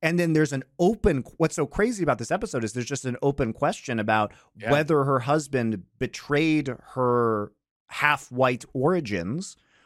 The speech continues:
Speaker 1: uh, to the lord that he ser-, used to serve under to get back into his good graces after being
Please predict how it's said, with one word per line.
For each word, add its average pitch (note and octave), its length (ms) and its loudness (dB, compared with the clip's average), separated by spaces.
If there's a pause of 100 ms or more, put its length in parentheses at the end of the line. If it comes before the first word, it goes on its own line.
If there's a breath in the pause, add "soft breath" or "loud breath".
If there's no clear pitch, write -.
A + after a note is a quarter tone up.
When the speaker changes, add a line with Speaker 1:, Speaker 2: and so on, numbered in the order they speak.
(200 soft breath)
Speaker 1:
uh, A#2+ 340 4
to D3 220 0
the C3+ 120 2
lord C3 580 2 (240)
that A#2 160 0
he A#2 160 -2
ser-, - 280 -10
used B2+ 340 -2
to A#2+ 60 -6
serve F3+ 280 -2
under A2+ 420 0 (420)
to C3+ 120 -2
get C#3+ 200 0
back C3+ 260 2
into B2+ 300 -2
his A#2+ 200 -2
good A2+ 240 0
graces A2+ 500 -2
after A2+ 240 -2
being A#2 340 -2